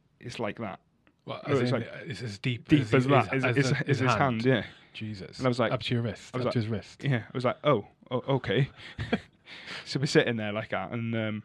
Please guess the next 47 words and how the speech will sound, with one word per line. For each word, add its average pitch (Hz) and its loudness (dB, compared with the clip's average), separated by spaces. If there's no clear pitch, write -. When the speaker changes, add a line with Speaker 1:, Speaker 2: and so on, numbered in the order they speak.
Speaker 1:
<clears throat> - -16
I 120 -2
started 110 0
going 113 0
a - -2
bit 107 -2
woozy 110 -2
and 104 -4
feeling 110 -4
a 104 -4
bit - -8
funny, 110 -2
and 98 -6
I 104 -4
re-, 104 -6
I 113 -4
remember 110 -2
looking 104 -6
at 98 -8
John 110 -4
again. 98 -8
I - -8
was 101 -10
like, 101 -10
"John, 101 -2
give 117 -2
me 110 -2
a - -8
fag." 95 -8
Like 123 -6
that, 107 -2
and 107 -4
he 110 -2
was 104 -4
like, 98 -4
"Steve," 104 -2
he 98 -8
goes, 98 -8
"you, 104 -10
you're 113 -18
covered 107 -6
in 98 -2
diesel 98 -4
and 95 -8
fuel 98 -4
and 95 -8
kerosene." 92 -4